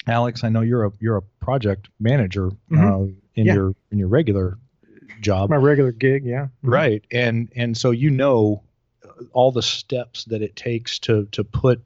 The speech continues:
Speaker 1: you know, a project together and, and calculate the hours and the staffing. Well, we, we created kind of a, a process that, that works for, for these types of events, whether it be a, you know, a racing event like Search for the Ultimate Streetcar,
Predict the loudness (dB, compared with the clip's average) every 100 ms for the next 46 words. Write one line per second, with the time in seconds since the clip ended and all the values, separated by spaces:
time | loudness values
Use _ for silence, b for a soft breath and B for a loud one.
0 | _ _ -2 0 0 -2 -6 -2 0 0
1 | 0 -2 -4 -4 -2 2 4 4 4 0
2 | -2 -2 -2 -2 0 -2 0 -4 -2 0
3 | 2 2 0 0 0 -2 -2 0 2 4
4 | 4 4 2 B B B B B B 2
5 | 2 0 0 4 4 4 2 0 -2 0
6 | 2 0 -2 -8 -2 0 0 -2 -2 -2
7 | 0 -2 -2 -4 -6 -2 0 0 0 -8
8 | -8 -4 2 4 2 0 -6 _ -4 0
9 | 0 -2 -4 -4 -4 -2 -4 -4 -2 0
10 | 2 0 -2 -2 2 0 2 0 2 0
11 | -4 b b b b b -4 0 0 0
12 | 2 2 2 0 2 2 2 0 -2 -2
13 | -2 -2 0 0 0 -2 0 -2 0 0
14 | 2 0